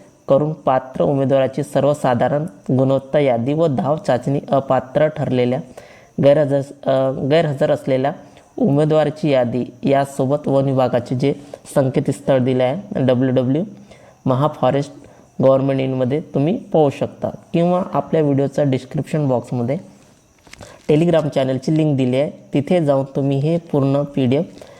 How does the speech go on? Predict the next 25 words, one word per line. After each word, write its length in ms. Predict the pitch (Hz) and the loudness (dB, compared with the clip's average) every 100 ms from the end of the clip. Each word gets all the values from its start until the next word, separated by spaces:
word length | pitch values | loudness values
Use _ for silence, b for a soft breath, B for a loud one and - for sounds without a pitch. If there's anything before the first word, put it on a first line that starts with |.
| B B 160 | B B 2
पाहू 160 | 165 151 | 2 2
शकता. 260 | 127 - 135 | -6 0 0
यामध्ये 480 | 143 147 151 151 | 2 0 0 0
पहा 280 | 151 147 147 - - B B B B - | -2 -2 -2 -6 -14 B B B B 0
काय 140 | 139 | 2
दिले 240 | 139 143 | 2 2
आहे, 240 | 147 175 160 | 0 0 0
यामध्ये, 480 | 139 139 135 151 196 - B B - | 0 0 0 0 -4 -10 B B -2
अ, 20 | 143 | 2
एकत्रित 480 | 147 - 180 180 | 2 0 -2 0
गुणाची 420 | 160 143 143 143 147 | 2 2 0 0 0
यादी 260 | 120 127 | 2 0
दिली 120 | 123 | 0
आहे, 80 | 123 | 0
म्हणजे 240 | 127 131 151 151 | -2 -2 -2 0
common 300 | 131 139 151 | 0 2 0
merit 340 | 147 135 131 | 2 0 2
list 460 | 127 147 143 - 131 | 0 0 -4 -2 0
forest 380 | 127 135 151 | 2 0 0
guard 300 | 135 139 - | 0 0 -4
on 220 | 131 131 135 | -2 0 0
the 220 | 139 127 | 0 2
base 460 | 139 139 - - 131 | 0 -2 -10 -2 0
online 460 | 139 165 160 123 | 2 2 2 0
exam 320 | 135 135 131 | -2 -2 -2